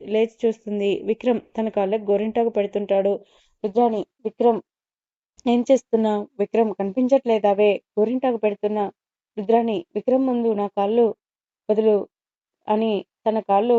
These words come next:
వెనక్కి తీసుకోవడానికి ప్రయత్నిస్తుంది. విక్రమ్, "నువ్వు ఎంత ప్రయత్నించినా నీ కాళ్ళు కదలవు, ఎందుకంటే నేను గట్టిగా పట్టుకున్నా కాబట్టి నోరు మూసుకొని బుద్ధిగా కూర్చో."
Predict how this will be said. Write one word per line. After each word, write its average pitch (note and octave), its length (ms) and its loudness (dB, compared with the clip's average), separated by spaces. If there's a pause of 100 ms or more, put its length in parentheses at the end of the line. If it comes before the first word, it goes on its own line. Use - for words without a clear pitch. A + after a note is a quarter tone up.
వెనక్కి A3 360 0
తీసుకోవడానికి G#3 680 0
ప్రయత్నిస్తుంది. G#3 800 -4 (180)
విక్రమ్, G#3+ 360 0 (160)
"నువ్వు A3+ 260 -2 (200)
ఎంత A3 200 -4
ప్రయత్నించినా G#3+ 680 -2 (160)
నీ A3 140 -6
కాళ్ళు G#3 320 -2
కదలవు, G#3 460 2 (500)
ఎందుకంటే A#3 480 -2 (120)
నేను A3 240 -4
గట్టిగా G3+ 360 0
పట్టుకున్నా G#3+ 560 -2 (160)
కాబట్టి G#3 480 0 (140)
నోరు A#3 260 -4
మూసుకొని G#3+ 500 -6 (240)
బుద్ధిగా A3+ 400 -2
కూర్చో." G#3+ 380 -4